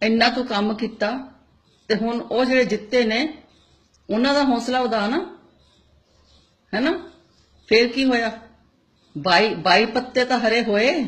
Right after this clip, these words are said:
ਪੌਦੇ ਨੂੰ ਫਲ ਤਾਂ ਲੱਗੂਗਾ ਹੀ। ਆਪਾਂ ਉਹਦੇ ਚ ਖਾਦ ਪਾਣੀ ਚੰਗਾ ਪਾਵਾਂਗੇ,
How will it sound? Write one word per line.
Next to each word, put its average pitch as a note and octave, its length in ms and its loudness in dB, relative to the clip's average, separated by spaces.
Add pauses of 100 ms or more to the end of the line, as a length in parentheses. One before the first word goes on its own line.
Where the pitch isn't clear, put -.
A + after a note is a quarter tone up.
(1500)
ਪੌਦੇ G#3 280 4
ਨੂੰ B3 100 0
ਫਲ A3 200 2
ਤਾਂ B3 160 0
ਲੱਗੂਗਾ A3+ 440 0
ਹੀ। B3 380 -2 (760)
ਆਪਾਂ A#3+ 260 -2
ਉਹਦੇ C4 220 2
ਚ C4 60 -8
ਖਾਦ G#3+ 300 2
ਪਾਣੀ B3 180 4
ਚੰਗਾ A#3+ 320 0
ਪਾਵਾਂਗੇ, B3 680 0